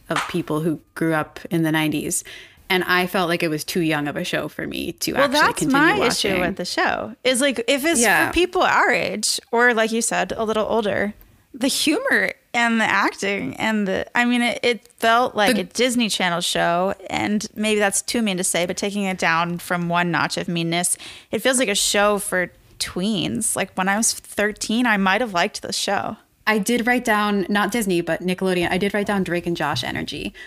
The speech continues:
Speaker 1: especially
Speaker 2: <laughs>
Speaker 1: for the Nate character, the brother slash boyfriend of,
Speaker 2: I
Speaker 1: you know.
Speaker 2: will still confuse the two brunette teenage boys to this
Speaker 1: Not
Speaker 2: moment.
Speaker 1: Kelso. <laughs>
Speaker 2: Yeah,
Speaker 1: The other
Speaker 2: that's, like,
Speaker 1: one.
Speaker 2: literally how I have to think about it in my head.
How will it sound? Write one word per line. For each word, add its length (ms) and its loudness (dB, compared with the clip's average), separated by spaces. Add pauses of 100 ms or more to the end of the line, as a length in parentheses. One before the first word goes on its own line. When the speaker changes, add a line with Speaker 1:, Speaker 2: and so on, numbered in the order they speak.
Speaker 1:
especially 680 4
Speaker 2:
<laughs> 120 -4
Speaker 1:
for 140 2
the 100 2
Nate 340 2
character, 760 0 (960)
the 100 2
brother 480 2
slash 480 2
boyfriend 500 0
of, 200 -2
Speaker 2:
I 100 2
Speaker 1:
you 160 2
know. 160 2
Speaker 2:
will 160 2
still 500 -2 (460)
confuse 520 -4
the 100 -6
two 440 -2 (360)
brunette 400 2 (640)
teenage 560 -4
boys 520 0 (220)
to 140 -2
this 160 2
Speaker 1:
Not 280 4
Speaker 2:
moment. 360 2
Speaker 1:
Kelso. 500 -2
<laughs> 20 -
Speaker 2:
Yeah, 280 2
Speaker 1:
The 140 2
other 180 4
Speaker 2:
that's, 160 0
like, 160 2
Speaker 1:
one. 60 -6
Speaker 2:
literally 320 2
how 120 2
I 60 2
have 100 0
to 80 -6
think 160 2
about 160 0
it 60 -2
in 60 -4
my 100 -2
head. 280 -2